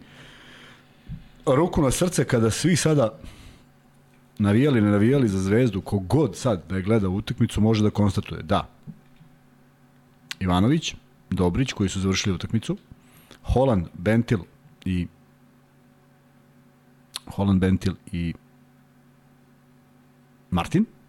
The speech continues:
to je pet. Njih pet su završili. Još više od prosečnog su pokazali Petrušev,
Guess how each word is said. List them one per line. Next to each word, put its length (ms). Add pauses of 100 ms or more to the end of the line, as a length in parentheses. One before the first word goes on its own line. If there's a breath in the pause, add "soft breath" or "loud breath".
(440)
to 60
je 60
pet. 280 (280)
Njih 200
pet 200
su 100
završili. 420 (1160 loud breath)
Još 500 (500)
više 340
od 100
prosečnog 540
su 100
pokazali 460
Petrušev, 460